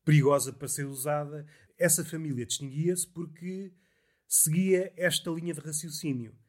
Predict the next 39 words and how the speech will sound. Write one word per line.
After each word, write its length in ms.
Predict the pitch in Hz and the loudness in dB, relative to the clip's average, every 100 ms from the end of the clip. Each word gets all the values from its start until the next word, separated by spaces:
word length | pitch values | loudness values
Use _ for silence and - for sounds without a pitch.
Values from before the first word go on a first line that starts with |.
| _ _ _ | _ _ _
Se 340 | - - - 220 | 0 2 6 6
a 60 | |
pessoa 580 | 156 - 233 226 147 110 | 6 2 -2 2 2 0
faz 420 | 104 - 190 151 | -6 -8 -2 -2
o 60 | 131 | -2
mesmo 220 | 135 123 | -8 -10
trabalho 340 | 120 123 120 117 | -12 -6 -6 -6
que 220 | 120 131 | -8 -2
eu, 180 | 139 165 | 0 0
merece 680 | 135 131 127 139 156 - - | -2 -4 0 0 2 0 -2
receber 600 | - - 117 147 156 151 - _ _ _ _ _ | -4 -6 0 0 0 -4 -16 _ _ _ _ _
o 120 | - 131 | -6 2
mesmo 360 | 147 151 143 | 4 4 0
que 100 | 143 | -8
um 100 | 147 | -8
branco. 360 | 117 110 95 _ _ _ _ | -2 -4 -4 _ _ _ _
Eu 100 | 214 | 2
não 120 | 277 | 4
estou 240 | 285 262 226 | 2 -2 -4
a 40 | |
utilizar 360 | 196 170 151 160 | -2 -2 0 0
a 40 | |
expressão 320 | 151 - 151 | -2 -6 -4
certa, 380 | 143 - 160 156 | -2 -2 -4 -6
não 180 | 143 143 | -6 -4
sei 200 | 135 147 | -4 -4
qual 160 | 147 131 | -6 -6
é 20 | |
o 60 | |
nome 140 | 131 123 | -8 -10
da 80 | 110 | -10
tribo, 300 | 123 135 123 | -8 -8 -6
não 100 | 110 | -6
sei. 320 | 123 110 107 _ _ _ _ - | -6 -6 -10 _ _ _ _ -4
Fez 200 | 190 185 | 0 2
com 160 | 196 | 0
que 220 | 185 208 220 | -4 -6 -6
estreitassem 720 | - - 185 180 180 170 - 170 | -2 2 2 2 0 -2 -4 -4
ligações. 720 | 175 170 - 147 120 - | -4 -6 -6 -6 -8 -14